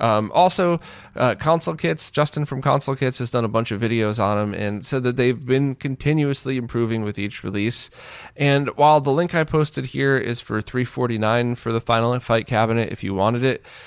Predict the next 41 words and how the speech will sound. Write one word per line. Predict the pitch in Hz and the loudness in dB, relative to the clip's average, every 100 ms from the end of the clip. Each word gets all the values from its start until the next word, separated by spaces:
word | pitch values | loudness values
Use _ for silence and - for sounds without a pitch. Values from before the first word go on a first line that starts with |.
| - | -8
um, | - 101 98 98 - | -2 -2 -2 -6 -4
check | - 156 - 135 | 0 0 -2 -6
deals | 131 147 151 156 139 - | 0 2 4 2 0 -2
dot | 127 117 - | 0 0 -2
console | 117 120 - 120 | -2 -2 -4 -6
kits | - 117 - | -4 -4 -2
dot | 110 107 | -2 -2
com. | - 117 120 123 | 0 4 4 0
I | - | -2
talked | 104 110 | 0 0
about | 113 110 | 2 0
that | 107 107 | 2 0
a | |
while | 98 104 104 | 2 2 2
back. | 101 104 107 - - - - | 4 2 2 -4 -18 -14 -6
I | |
think | 117 123 110 | -2 -2 0
Home | 117 120 | 0 4
Arcade | 113 113 117 113 | 4 2 0 -2
Deals | 113 117 117 113 | 0 0 2 0
is | 107 107 | 0 0
also | 101 - 104 | 0 0 2
a, | 101 90 | 2 0
a | |
forwarding | - 123 113 110 104 | -2 0 2 2 0
link | 101 110 | -2 -4
for | - 113 113 | -4 -2 0
it, | 110 - - - - | -2 -6 -18 -12 0
where | 135 | 2
you | 131 | 2
could | 131 117 | 0 -2
punch | 127 127 | -2 0
in | 123 | -2
the | 113 | 0
name | 113 113 | 0 0
of | 104 | 0
the | 101 | -2
arcade | 101 113 113 | -2 -2 -4
cabinet | - 113 120 117 | -2 -2 -2 -6
you | 117 107 | -4 2
want, | 110 117 | 2 2